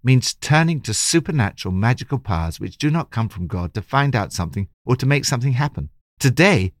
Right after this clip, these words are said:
we see the use of horoscopes, tarot cards, fortune tellers, Ouija boards, palm reading, and so on. People want to know what's going to happen. Especially in times of trouble, they sometimes turn to these wrong methods.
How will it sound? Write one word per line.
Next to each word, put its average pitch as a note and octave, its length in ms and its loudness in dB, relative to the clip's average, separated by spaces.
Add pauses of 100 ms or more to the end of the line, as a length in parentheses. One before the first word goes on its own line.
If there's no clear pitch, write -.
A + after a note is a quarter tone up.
(100)
we C3+ 80 4
see D3 160 4
the C3+ 120 4
use C#3+ 200 2
of D#3+ 80 -2
horoscopes, D3 800 2
tarot C3+ 380 0
cards, E2+ 360 -4
fortune D#3 440 -2
tellers, F2 360 -2
Ouija D3 320 2
boards, F#2 380 -4 (260)
palm D3+ 380 4
reading, F2 380 0 (500)
and G#2 160 0
so A2+ 320 2
on. D#2 300 -2 (500)
People F3+ 260 4
want D3 220 2
to C#3 80 2
know G#2+ 200 2
what's C3 200 -2
going A2+ 160 -4
to C3 80 -2
happen. B2 420 -4 (600)
Especially D3+ 520 -2
in G#2+ 80 0
times A#2 300 0
of F#2 80 -10
trouble, F2 300 -2
they A2+ 140 0
sometimes C#3 500 -4
turn F#2 360 -2 (380)
to A#2 100 -2
these B2 460 2 (100)
wrong E3 720 6
methods. C3 760 0